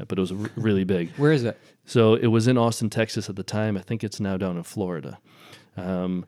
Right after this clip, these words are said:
Speaker 1: I forgot what year this was, but it was right when I started working with Molly Huddle and, um, Saucony, who's her sponsor. I went to their world headquarters, which is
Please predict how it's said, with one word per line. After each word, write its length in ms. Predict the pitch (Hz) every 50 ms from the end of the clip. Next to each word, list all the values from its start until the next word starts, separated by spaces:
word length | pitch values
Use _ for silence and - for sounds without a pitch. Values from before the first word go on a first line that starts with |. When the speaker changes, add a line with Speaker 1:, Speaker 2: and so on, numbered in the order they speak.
| _ _ _ _ _ _ -
Speaker 1:
I 40 | 110
forgot 300 | - - 117 107 113 98
what 140 | 90 90 90
year 200 | 95 98 104 95
this 200 | 92 90 - 98
was, 260 | 87 82 87 87 -
but 120 | - 98
it 40 | 95
was 180 | 95 92 104 -
right 200 | 127 110 123 123
when 100 | 110 107
I 40 |
started 280 | 104 - - 113 107 101
working 240 | 104 107 101 - 104
with 100 | 101 -
Molly 260 | 104 98 95 92 90
Huddle 300 | 92 98 101 127 151 156 - - - - - - - _ _ -
and, 480 | 101 98 95 95 92 92 92 92 95 -
um, 200 | - 101 90 90
Saucony, 480 | 92 - - 113 117 117 - 95 87 85
who's 200 | 95 98 98 90
her 140 | - 92 85
sponsor. 640 | - - - 120 117 123 117 - - 98 85 90 95 - - - - - - _ _ _ _ _ -
I 120 | 104 101
went 180 | 101 107 104 -
to 80 | 110
their 160 | 101 101 98
world 300 | 98 101 101 101 101 90
headquarters, 640 | 98 104 107 101 - - 101 92 95 92 92 90 - - -
which 160 | 107 101 -
is 160 | 98 - -